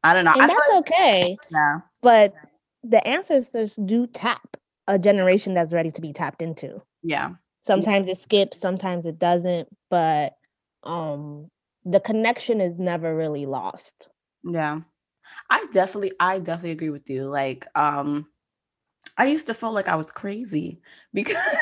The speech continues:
Speaker 2: You were crazy.
Speaker 1: and it's so funny because I used to feel like I was crazy because, like, I, it would be times that I'll be in a room,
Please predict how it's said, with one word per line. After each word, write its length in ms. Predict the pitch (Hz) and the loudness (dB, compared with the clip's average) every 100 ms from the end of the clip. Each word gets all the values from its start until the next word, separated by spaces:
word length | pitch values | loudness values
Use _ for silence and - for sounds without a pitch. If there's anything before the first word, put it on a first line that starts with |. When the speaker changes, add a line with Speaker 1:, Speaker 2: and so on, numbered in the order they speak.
| - | 2
Speaker 2:
You 140 | 285 | 2
were 80 | 349 622 | 2 0
crazy. 340 | 381 427 359 | 0 -4 -2
Speaker 1:
and 120 | 226 220 | -2 -2
it's 140 | 226 - | -6 4
so 260 | 202 240 233 | 6 6 4
funny 280 | 220 214 202 | 2 2 0
because 320 | 196 403 - | 0 0 0
I 60 | 247 | -2
used 140 | 254 | -4
to 60 | 254 | -6
feel 120 | 254 | -8
like 100 | 240 | -2
I 100 | 208 | -2
was 140 | 196 190 | -2 -4
crazy 320 | - 220 226 | -4 -2 -2
because, 460 | 220 220 220 196 202 - - - - - | -6 -2 4 4 4 -2 -18 -20 -16 2
like, 360 | 196 202 - - | 6 6 2 0
I, 580 | 202 233 285 - 294 285 - - | 4 4 2 0 -2 -4 -10 -2
it 60 | 240 | 2
would 160 | 302 | 2
be 100 | 302 | 2
times 360 | - 247 233 220 | -2 2 2 4
that 120 | - - | 4 6
I'll 120 | 202 | 4
be 120 | 233 | 2
in 80 | 220 | 0
a 60 | |
room, 460 | 156 165 180 196 240 | 2 2 0 -2 -6